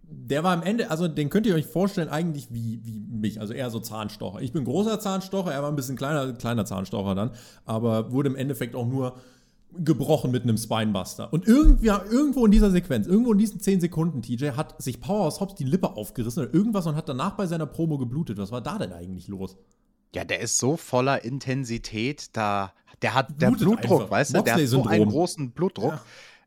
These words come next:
Speaker 2: Ähm, er hat seinen Spinebuster gezeigt, das ist das Wichtigste, das wollen wir sehen. Spinebuster wird schon overgebracht, weiterhin als Finish.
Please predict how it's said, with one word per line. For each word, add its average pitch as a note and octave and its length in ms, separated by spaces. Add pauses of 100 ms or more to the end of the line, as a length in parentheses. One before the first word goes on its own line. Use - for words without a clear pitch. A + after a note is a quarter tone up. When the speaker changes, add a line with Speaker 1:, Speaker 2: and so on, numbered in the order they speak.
(160)
Speaker 2:
Ähm, A2 240
er B2 80
hat C#3+ 120
seinen E3 140
Spinebuster C#3 460
gezeigt, F2 480
das G#2 100
ist C3 160
das G#2 120
Wichtigste, A#2 440
das G#2+ 280
wollen A#2 180
wir G2 80
sehen. C3+ 260
Spinebuster B2 640
wird A2 160
schon F#2 180
overgebracht, C3 680
weiterhin A#2 380
als G2+ 180
Finish. A2+ 400